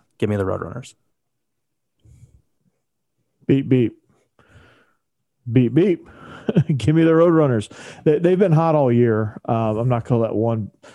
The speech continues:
Speaker 2: you know, one bad game get, uh, get a hold of them. So they've, they've been, they've been strong all year. Rock solid.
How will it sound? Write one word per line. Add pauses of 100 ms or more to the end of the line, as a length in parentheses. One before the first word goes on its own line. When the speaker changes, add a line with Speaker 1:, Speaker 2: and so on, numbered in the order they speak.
(200)
Speaker 2:
you
know,
one (400)
bad
game
get,
uh,
get
a
hold
of
them.
So
they've,
they've
been,
they've
been
strong
all
year. (220)
Rock
solid.